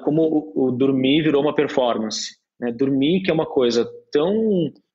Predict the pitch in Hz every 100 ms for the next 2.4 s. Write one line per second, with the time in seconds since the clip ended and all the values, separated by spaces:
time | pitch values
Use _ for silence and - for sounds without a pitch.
0 | - 135 - 185 143 107 110 127 107 98
1 | - 117 110 107 - 120 131 - - 113
2 | 123 123 98 104